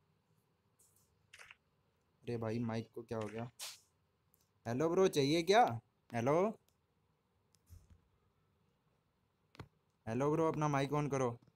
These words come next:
गाइस यार इसको देना चाहिए या नहीं गाइस? हेलो, हेलो, अरे यार अभी तो बोल रहा था यार, क्या हो गया?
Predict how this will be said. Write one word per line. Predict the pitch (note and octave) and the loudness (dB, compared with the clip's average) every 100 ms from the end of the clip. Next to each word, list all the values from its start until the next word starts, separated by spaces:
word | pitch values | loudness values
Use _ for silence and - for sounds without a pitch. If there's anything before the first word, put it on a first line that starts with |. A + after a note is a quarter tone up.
| _ _ _ _ _ _ _ _ _ _ _ _ _ - | _ _ _ _ _ _ _ _ _ _ _ _ _ -4
गाइस | A#2+ C#3 E3 | 0 4 4
यार | D#3+ | 2
इसको | D3+ E3 | 0 -2
देना | C3 C#3+ D#3 | 2 2 0
चाहिए | D#3 E3 D#3+ | 0 2 2
या | D3 | 2
नहीं | C3 A2+ | 0 -2
गाइस? | A2 A2 - _ _ _ _ _ _ _ _ _ - - _ _ _ _ _ _ _ - | -4 -6 -12 _ _ _ _ _ _ _ _ _ -20 -20 _ _ _ _ _ _ _ -6
हेलो, | A#2+ C#3 | -2 2
हेलो, | C3+ B2 D#3+ G#3+ - _ _ _ _ _ _ _ _ _ _ _ - - - _ _ _ _ _ _ _ _ - | 2 2 0 0 -6 _ _ _ _ _ _ _ _ _ _ _ -20 -20 -20 _ _ _ _ _ _ _ _ -8
अरे | B2 | -4
यार | C3+ B2 | -2 -2
अभी | A2 C3 | -2 -2
तो | D#3 | -2
बोल | A#2+ A#2 | -2 -2
रहा | B2+ | -2
था | B2 A2+ | -4 -6
यार, | G#2+ G#2+ | -6 -8
क्या | - A#2 | -8 -8
हो | A2+ | -8
गया? | G#2 A2 | -12 -18